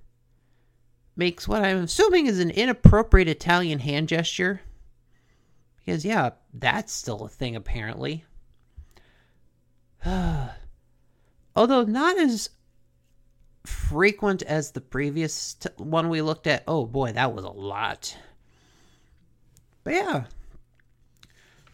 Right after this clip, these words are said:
So, we'll come back to this later as we finally get into the animated part of the episode. And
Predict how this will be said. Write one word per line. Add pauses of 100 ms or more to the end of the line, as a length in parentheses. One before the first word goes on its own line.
So, (380)
we'll
come
back
to
this
later
as
we
finally
get
into
the (160)
animated
part
of
the
episode. (1400)
And